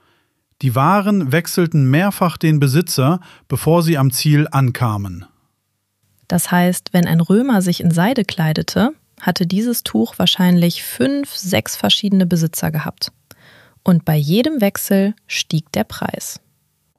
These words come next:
Speaker 1: Und damit erklärt sich auch, warum Seide am Ende in Rom so unfassbar teuer war. Es gab sogar Kleidervorschriften. Tiberius verbot Männern, Seide zu tragen, um den Luxus einzudämmen.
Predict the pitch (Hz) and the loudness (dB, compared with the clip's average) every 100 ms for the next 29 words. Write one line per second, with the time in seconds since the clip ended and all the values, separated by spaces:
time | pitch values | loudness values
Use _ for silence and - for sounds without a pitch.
0 | _ 156 143 131 135 139 165 208 165 170 | _ 2 4 2 0 0 2 0 -2 0
1 | 170 170 165 151 160 170 147 143 139 135 | 0 0 -2 0 2 0 0 0 2 2
2 | 117 135 214 185 131 131 131 143 156 147 | 2 0 2 0 0 0 2 2 2 2
3 | 131 127 156 190 151 131 139 135 190 208 | 2 2 2 2 0 2 0 0 2 2
4 | 190 170 156 - 147 147 - 175 139 107 | 0 -2 -2 0 -2 -2 0 2 2 0
5 | 104 98 95 _ _ _ _ _ _ _ | -4 -8 -10 _ _ _ _ _ _ _
6 | 143 - 165 - 160 147 147 - 151 180 | -8 0 0 2 2 2 2 0 0 2
7 | 202 135 - 123 113 - 117 - - 98 | 2 0 0 -2 -2 -4 -6 -6 -10 -10
8 | - _ _ _ _ - 131 147 226 185 | -14 _ _ _ _ -2 2 2 2 2
9 | 127 156 - - 135 139 143 131 143 196 | 4 2 0 0 0 2 2 4 4 4
10 | 151 117 113 120 123 123 135 - 127 123 | 2 2 0 0 0 0 -4 -4 0 0
11 | 135 190 - - - 143 135 131 123 170 | 2 0 -2 -12 -4 2 4 4 4 2
12 | - 175 156 - 147 170 - 131 117 107 | 0 -2 -2 -2 0 0 0 -2 -2 -4
13 | 95 87 | -6 -12